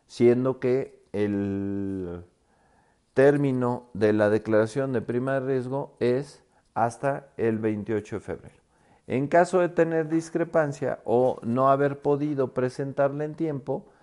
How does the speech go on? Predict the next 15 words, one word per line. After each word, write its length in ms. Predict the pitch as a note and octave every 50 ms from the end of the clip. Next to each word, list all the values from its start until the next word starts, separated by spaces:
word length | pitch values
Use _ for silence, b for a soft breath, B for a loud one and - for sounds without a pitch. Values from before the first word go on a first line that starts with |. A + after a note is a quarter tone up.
| b b b b b b b
la 240 | A2 A#2 C3 C#3+ D3+
recomendación 1080 | D#3 D#3+ E3 E3 E3 D#3+ D#3+ D#3+ D#3 D#3 D#3+ D#3+ D#3 - - D#3+ D3+ C#3+ C#3+ D#3 D#3 - - _ -
por 200 | A#2 A2 G#2+ -
parte 320 | B2 A#2+ B2 B2 - C#3+
nuestra 380 | C#3+ C3+ B2+ B2 - - B2+ B2
es 100 | B2 -
que 140 | - C3+
se 120 | B2 C#3 C3
presente 720 | C#3 - D3 D3 D3 - C3+ B2+ A#2 - C3 C3 D#3+ b b b b b b b b b b
antes 580 | _ - A#2 B2 C3+ C#3 C3+ - D3+ D3 C#3 B2+
de 360 | B2+ C3 B2+ C3 C#3 C#3+ - _ _ -
determinar 840 | G#2+ A2+ A#2+ A#2 - C#3 C3+ C#3 C#3 C3+ B2+ B2+ A#2+ A#2 A#2 B2 - _ b b b b b b b b b b b b -
las 720 | - G#2+ A#2+ B2+ C3 B2+ B2+ B2+ B2+ C3 C3+ C3+ - - -
cuotas 680 | _ - D3 D3 C#3+ C#3 C#3+ C3+ C3 C3+ C#3+ - - - _ _ _ -
referentes 1000 | B2 C3+ D3 D3+ D#3 - D#3 C#3 C#3 C3+ B2+ B2+ B2+ - C3+ D#3 D#3 - -